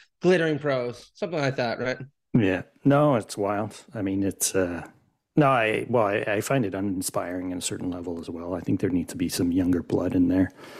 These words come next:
Speaker 2: But,
Speaker 1: Oh,
Speaker 2: I mean,
Speaker 1: absolutely.
Speaker 2: uh, I, I see quite a lot of enthusiasm of people out there that are hoping that maybe Bernie's got some, <laughs> some wind left in his sails or <laughs>
Speaker 1: Well, y-, you know, I love Bernie Sanders. Uh,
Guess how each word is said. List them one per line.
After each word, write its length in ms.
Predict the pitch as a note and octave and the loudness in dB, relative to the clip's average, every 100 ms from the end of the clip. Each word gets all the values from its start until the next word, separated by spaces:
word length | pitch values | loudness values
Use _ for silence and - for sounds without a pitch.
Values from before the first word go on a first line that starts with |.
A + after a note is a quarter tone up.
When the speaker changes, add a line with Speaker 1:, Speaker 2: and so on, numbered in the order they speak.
| - - - - | -20 -20 -16 -2
Speaker 2:
But, 300 | G2 F#2 - | 2 2 2
Speaker 1:
Oh, 40 | F#2 | 2
Speaker 2:
I 60 | |
mean, 260 | F#2 F#2 F2+ | 4 2 2
Speaker 1:
absolutely. 360 | F2+ G#2+ A2+ | -2 -4 -8
Speaker 2:
uh, 80 | A2+ | -2
I, 40 | G#2 | 0
I 20 | |
see 200 | - A#2 | 2 0
quite 220 | - A2 | 2 2
a 80 | G2+ - | 0 0
lot 300 | A#2 A#2+ A2+ | 2 2 2
of 100 | F#2+ | 0
enthusiasm 880 | G2 G2 - G#2+ G2 F#2+ F#2 F2+ F#2 F2+ | -4 -4 -2 0 0 -2 -2 -2 -2 -2
of 140 | - | -4
people 280 | - G2 F#2 | -4 -2 -2
out 140 | F#2 | 0
there 180 | G#2 F#2+ | 2 2
that 180 | F2+ F2+ | 0 -6
are 180 | E2 - - - - - _ | -8 -14 -20 -20 -20 -20 _
hoping 320 | - B2 G#2 G2 | -2 0 2 0
that 180 | G2 - _ _ - | -2 -6 _ _ -2
maybe 240 | A#2+ G#2+ | 0 2
Bernie's 380 | G2+ G#2 G2 F2+ | 2 2 2 0
got 240 | F#2+ F#2+ | -2 -4
some, 260 | - F#2+ F2 - - - - | -4 -4 -4 -10 -18 -10 -4
<laughs> 320 | - - - | -4 -4 -6
some 300 | - A#2 G#2+ | -2 0 2
wind 320 | G#2 G2+ G#2 | 0 0 0
left 280 | A#2 F#2 - | 2 0 -4
in 80 | G2+ | -4
his 140 | F2 | -4
sails 420 | - F#2 F#2 F#2 F2+ | -4 -4 -4 -4 -4
or 140 | - - - - G#3+ | -4 -8 -12 -4 -4
<laughs> 100 | - A3+ - - | 0 0 0 2
Speaker 1:
Well, 220 | A#3+ B3+ | 2 4
y-, 380 | A#3+ G#3 F3+ F3+ | 0 -2 -2 -2
you 60 | G#3+ | 0
know, 80 | G#3 | 0
I 140 | G#3 | 2
love 180 | A3 G#3 | 2 2
Bernie 200 | G3 G3 | 0 -2
Sanders. 520 | F#3 G3 F#3+ G3 F3 - | -2 -4 -2 -6 -6 -6
Uh, 380 | D3+ D3+ D3 | -4 -2 -2